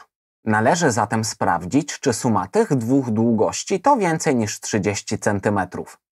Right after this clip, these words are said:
Można to zrobić w pamięci. Ja akurat to zapiszę. Dodajemy zatem do siebie dwanaście centymetrów i dwadzieścia centymetrów.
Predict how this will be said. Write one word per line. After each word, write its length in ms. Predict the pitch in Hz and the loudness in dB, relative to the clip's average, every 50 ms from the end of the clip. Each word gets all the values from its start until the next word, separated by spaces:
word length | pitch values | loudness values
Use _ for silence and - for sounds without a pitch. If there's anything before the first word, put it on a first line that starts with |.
| _ - | _ 0
Można 340 | 233 247 233 202 185 147 123 | 2 2 2 4 2 2 2
to 140 | - 120 107 | 2 0 0
zrobić 360 | 92 - 101 87 104 101 - | 2 2 0 0 -2 -4 -6
w 100 | - - | -8 -4
pamięci. 600 | - 107 101 104 101 95 92 92 - - - - _ _ _ _ - | -2 -2 0 0 -2 -6 -8 -10 -12 -16 -16 -16 _ _ _ _ 0
Ja 160 | 196 240 220 | 2 2 2
akurat 460 | 160 - - - 107 107 101 - - | 2 0 0 0 0 0 0 -2 -2
to 140 | - 113 104 | -2 -2 0
zapiszę. 580 | 95 113 98 - 101 95 - - - - - - _ _ _ _ _ _ - | 0 0 -2 -2 -4 -8 -8 -8 -12 -12 -14 -18 _ _ _ _ _ _ -8
Dodajemy 580 | - 147 226 247 214 190 160 135 127 120 120 113 | -2 2 2 4 4 4 4 4 2 2 0 0
zatem 340 | 110 107 95 - 107 107 107 | 0 0 0 0 -2 -2 0
do 120 | 104 110 | -2 -2
siebie 440 | - - 98 73 82 104 139 190 220 _ _ _ | -2 -2 -4 -2 2 2 2 2 0 _ _ _
dwanaście 640 | - 156 185 202 254 247 233 196 165 - - - 107 | -6 -4 0 2 4 4 4 2 0 0 -2 -2 -2
centymetrów 880 | - 123 113 113 - 131 113 104 - - - - 214 269 285 285 - _ _ _ _ _ _ - | 0 0 -2 -2 -2 -2 -2 -2 -4 -6 -4 0 2 2 2 0 -2 _ _ _ _ _ _ -2
i 100 | - 262 | 0 2
dwadzieścia 580 | 233 226 220 196 135 131 104 95 - - 104 98 | 2 4 2 2 2 2 -2 -2 -2 -2 -2 -2
centymetrów. 840 | - 107 98 95 - 104 95 92 82 76 - - - - - _ | 0 -2 -4 -2 -2 -4 -4 -4 -6 -8 -12 -14 -16 -16 -18 _